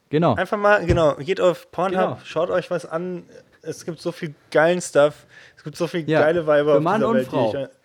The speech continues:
Speaker 2: ja, es ist auch echt, also es ist auch mal keine Schande, einfach ein irgendein Instagram-Profil zu nehmen. <laughs> Nee, also ich darf sowas ja nicht <laughs> sagen, ich mache ja
Speaker 1: Was?
Speaker 2: meine Kampagne. Ähm, <laughs> also es, pass auf,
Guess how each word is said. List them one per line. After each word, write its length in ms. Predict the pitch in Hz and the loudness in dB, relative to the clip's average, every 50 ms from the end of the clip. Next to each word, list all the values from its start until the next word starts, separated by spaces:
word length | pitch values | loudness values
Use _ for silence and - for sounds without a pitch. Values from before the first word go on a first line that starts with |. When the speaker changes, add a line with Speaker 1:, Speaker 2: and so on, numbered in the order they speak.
| _ _ _ _ _ - - _ _ _ _ - 151 | _ _ _ _ _ -20 -20 _ _ _ _ -8 -2
Speaker 2:
ja, 180 | 139 135 139 143 - | 0 0 0 0 -4
es 160 | 160 151 - | -8 -10 -10
ist 140 | 170 165 - | -8 -6 -4
auch 360 | 175 170 165 - - - - | 2 2 2 2 0 -6 -6
echt, 240 | 165 165 156 - - | -6 -6 -6 -6 -6
also 160 | - 160 151 156 | -6 -4 -4 -4
es 60 | 151 | -8
ist 120 | 175 - | -8 -6
auch 160 | - 170 156 170 | -6 -6 -4 -4
mal 120 | 165 151 | -4 -4
keine 280 | 143 165 170 175 180 175 | -2 -2 -2 -2 -2 -4
Schande, 400 | - - 170 170 165 156 151 143 | -4 -4 -4 -2 -2 -2 -2 -2
einfach 320 | 151 147 - 156 147 - | -4 -6 -6 -8 -8 -8
ein 60 | 160 | -8
irgendein 240 | - 175 180 185 170 175 | -6 -4 -4 -4 -4 -4
Instagram-Profil 640 | 160 - 170 151 - 147 147 139 - 143 - 160 139 | -2 -2 -2 0 0 -2 -2 -2 -4 -6 -4 -4 -6
zu 140 | - - 135 | -4 -4 -4
nehmen. 320 | 135 131 131 127 131 127 _ | -2 0 -2 -2 -2 -6 _
<laughs> 40 | _ _ _ _ - - _ _ _ _ - - - - _ _ | _ _ _ _ -20 -20 _ _ _ _ -20 -20 -20 -20 _ _
Nee, 160 | - 139 135 131 | -6 -4 -2 0
also 160 | 147 147 147 | 0 0 -2
ich 80 | 139 | 0
darf 160 | - 165 160 - | 2 2 2 2
sowas 240 | 180 165 165 156 | 2 2 2 2
ja 80 | 165 151 | 2 0
nicht 100 | 143 139 | -2 2
<laughs> 160 | 147 156 - - | 0 0 2 2
sagen, 140 | 190 185 | 2 4
ich 100 | 175 170 | 4 4
mache 120 | 160 156 160 | 4 4 4
ja 40 | 156 | 4
Speaker 1:
Was? 100 | 147 143 | 4 2
Speaker 2:
meine 100 | 151 143 | -2 -4
Kampagne. 440 | - 139 131 - 147 147 143 143 147 _ _ - - - - - - - - - | -8 -10 -8 -8 -8 -8 -8 -10 -12 _ _ -20 -20 -20 -20 -20 -20 -20 -16 -4
Ähm, 480 | - 165 156 160 165 170 170 165 160 147 - - - - | 2 4 6 6 6 4 2 -2 -4 -6 -10 -10 -8 -4
<laughs> 240 | 165 143 - - 190 | -4 -2 2 2 4
also 220 | 170 170 151 170 | 4 4 2 0
es, 220 | 165 - 180 - 151 | -2 -4 -6 -8 -2
pass 140 | - 170 160 | -2 0 4
auf, 240 | 160 151 143 - - | 4 4 4 2 0